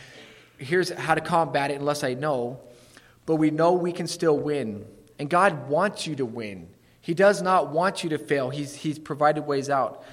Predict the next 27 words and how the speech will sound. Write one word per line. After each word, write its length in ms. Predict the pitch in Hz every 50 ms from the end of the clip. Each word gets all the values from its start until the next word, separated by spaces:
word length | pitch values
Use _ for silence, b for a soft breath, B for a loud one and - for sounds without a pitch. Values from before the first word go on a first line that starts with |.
| B B B B B B B
In 140 | B 156 151
James 280 | 151 175 196 208 196 196
four 200 | - 185 180 165
seven, 320 | 165 - 180 180 180 170
it 40 | 156
says, 260 | - - 175 165 -
"Submit 360 | - - 170 165 165 196 214
yourselves 520 | 196 208 202 202 - 175 170 170 170 170 -
then 180 | 151 151 156
to 80 | 170 175
God, 440 | 156 147 131 131 135 139 139 - 147
resist 560 | 147 147 131 123 127 147 175 185 147 - -
the 80 | 190
devil, 340 | 160 135 147 143 143 143 143
and 80 | 135 131
he 100 | 139 139
will 100 | 143 135
flee 220 | - - 139 135
from 200 | 127 - 127 117
you." 160 | 110 101 98 - B B B B B B B B
If 220 | - 160 185 - -
that 200 | 233 233 226 226
temptation 580 | - 226 208 220 - 220 220 226 220 - 214
is 80 | 202 180
from 220 | - - 202 202
the 80 | 202 196
devil, 540 | 160 185 190 196 196 220 226 226 226 B